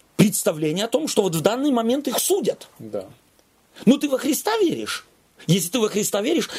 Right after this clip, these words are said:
Speaker 1: то верующий во Христа не судится. Живи свободно. Со Христом, во Христе,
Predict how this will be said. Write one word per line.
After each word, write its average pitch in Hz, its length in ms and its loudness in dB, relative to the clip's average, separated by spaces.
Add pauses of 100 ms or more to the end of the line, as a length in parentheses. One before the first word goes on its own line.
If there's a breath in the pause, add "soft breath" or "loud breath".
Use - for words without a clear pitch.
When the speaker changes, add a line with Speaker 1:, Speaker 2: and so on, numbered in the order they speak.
(180 loud breath)
Speaker 1:
то 220 100 8
верующий 240 540 -2
во 220 80 0
Христа 240 400 -2
не 269 480 2 (180)
судится. 311 1600 -2 (920 loud breath)
Живи 269 580 0
свободно. 220 840 -2 (600 loud breath)
Со - 280 0
Христом, 330 680 0 (520 loud breath)
во 196 340 2
Христе, 311 680 0